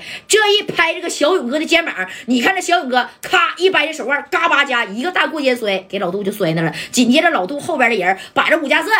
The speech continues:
拿出来，啪给小勇哥给顶上了啊！给这勇哥这回是整急眼了。哎呦我去！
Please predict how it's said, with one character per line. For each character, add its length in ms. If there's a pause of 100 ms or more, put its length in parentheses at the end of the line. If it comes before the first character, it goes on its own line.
(200)
拿 220
出 120
来， 140
啪 340
给 80
小 140
勇 100
哥 80
给 100
顶 180
上 140
了 80
啊！ 260 (220)
给 140
这 80
勇 160
哥 100
这 160
回 100
是 220 (220)
整 120
急 140
眼 100 (100)
了。 320
哎 100
呦 80
我 60
去！ 120